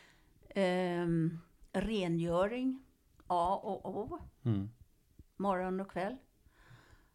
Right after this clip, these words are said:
Speaker 1: Och jag tror att det är det som har gjort att jag faktiskt har den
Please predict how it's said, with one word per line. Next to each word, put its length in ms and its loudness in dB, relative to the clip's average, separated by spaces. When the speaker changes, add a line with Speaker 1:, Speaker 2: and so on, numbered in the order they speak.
Speaker 1:
Och 300 -6
jag 160 0
tror 380 -2
att 260 -2
det 80 -4
är 60 -8
det 80 -4
som 240 0
har 80 2
gjort 400 -8
att 200 -8
jag 280 -6
faktiskt 760 -12
har 380 2
den 440 0